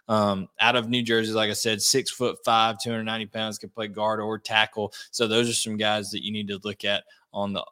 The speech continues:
O-line board. Also, Connor Liu is going to be coming to, uh, Athens, I believe, tomorrow, um, that, that he posted today. So, uh, he's out of Kennesaw Mountain High School. Uh, Connor Liu will be there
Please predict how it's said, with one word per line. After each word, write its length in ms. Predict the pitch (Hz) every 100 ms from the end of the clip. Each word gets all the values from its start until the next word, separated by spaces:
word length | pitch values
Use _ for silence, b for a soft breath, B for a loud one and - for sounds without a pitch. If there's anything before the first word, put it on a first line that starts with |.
| -
O-line 420 | 113 107 107 107
board. 240 | 104 107
Also, 500 | 90 110 110 120 110 104
Connor 540 | - 127 123 123 110
Liu 480 | 104 120 135 120 104
is 260 | 80 104
going 380 | 101 107 107 104
to 380 | - 113 104 101 - -
be 360 | 113 107 104 - b -
coming 220 | 120 107
to, 60 | 101
uh, 120 | 85 -
Athens, 560 | 104 98 104 104 101 101
I 60 |
believe, 400 | 92 101 120 117
tomorrow, 800 | - 104 98 104 113 104 90 80 - b _
um, 480 | 107 104 95 92 92 -
that, 240 | 104 101
that 140 | 101 101
he 120 | 98
posted 500 | - 107 98 - 92
today. 260 | 98 101
So, 320 | 95 101 95 80
uh, 260 | 98 95
he's 340 | 95 107 95 -
out 160 | 104
of 100 | 101
Kennesaw 680 | - 117 101 - 110 104 101 - B _
Mountain 400 | 104 101 104 98
High 280 | - 110 104
School. 500 | - - 101 92 - b b
Uh, 180 | 95 92
Connor 380 | - 104 98 92
Liu 340 | 90 98 95
will 220 | 90 92 90
be 260 | 101 98
there 400 | 92 95 92 90